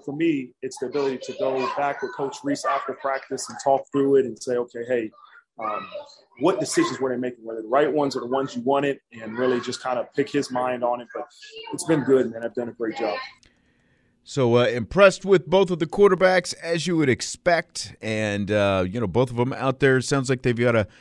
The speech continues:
Speaker 2: a pretty good relationship working together, doing all those different things. What impressed him about the quarterbacks, though?
Speaker 1: What you keep hearing me say is that healthy competition, those guys that are able to compete against each other, they're all vying for one spot,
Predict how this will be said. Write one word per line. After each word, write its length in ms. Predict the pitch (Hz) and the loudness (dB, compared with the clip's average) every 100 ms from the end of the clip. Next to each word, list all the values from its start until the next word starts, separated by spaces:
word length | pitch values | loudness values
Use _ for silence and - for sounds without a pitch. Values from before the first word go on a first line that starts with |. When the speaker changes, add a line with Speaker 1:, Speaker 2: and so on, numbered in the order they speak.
| - _ _ | -20 _ _
Speaker 2:
a 80 | 123 | 0
pretty 180 | 151 143 | 2 4
good 160 | 143 | 4
relationship 720 | 131 131 147 - 135 147 135 | 4 4 4 2 -2 0 2
working 300 | 139 143 143 | 2 0 0
together, 380 | 123 113 135 135 | 0 4 6 6
doing 260 | 117 139 135 | 4 2 2
all 140 | 131 | 4
those 220 | 127 120 | 4 2
different 380 | 107 135 139 135 | 0 -2 -2 -2
things. 240 | 147 147 117 | 0 0 6
What 200 | 156 220 | 10 10
impressed 460 | 214 185 254 - | 8 4 2 2
him 200 | 139 82 - | 0 0 -4
about 300 | 104 110 92 | 0 2 0
the 80 | 90 | -4
quarterbacks, 560 | 104 95 85 82 - | -2 -2 -2 -6 -6
though? 220 | - 80 - _ | -6 -6 -8 _
Speaker 1:
What 120 | - | -4
you 60 | 185 | -4
keep 240 | - 147 | -4 -6
hearing 220 | 127 131 120 | -2 -2 -2
me 80 | |
say 200 | 113 127 | 0 2
is 120 | 123 120 | 2 0
that 180 | 113 | -6
healthy 240 | - 131 127 | -2 -4 -4
competition, 560 | - 117 - 117 - | -6 -6 -6 -6 -4
those 180 | 120 127 | -4 -4
guys 360 | - 131 123 117 | -2 0 0 -2
that 100 | 113 | -4
are 60 | |
able 240 | 117 117 110 | -4 -4 -8
to 100 | 110 _ _ _ | -16 _ _ _
compete 500 | 113 110 - 160 151 | -20 -18 -6 2 2
against 260 | 127 123 123 | 2 -2 -6
each 160 | - | -4
other, 160 | 120 113 | -4 -4
they're 120 | 110 | -6
all 440 | - 120 151 147 - | 0 6 8 8 6
vying 240 | 131 131 | 2 0
for 140 | - 110 | -4 -6
one 200 | 120 110 | -6 -4
spot, 400 | - 123 104 | 0 2 2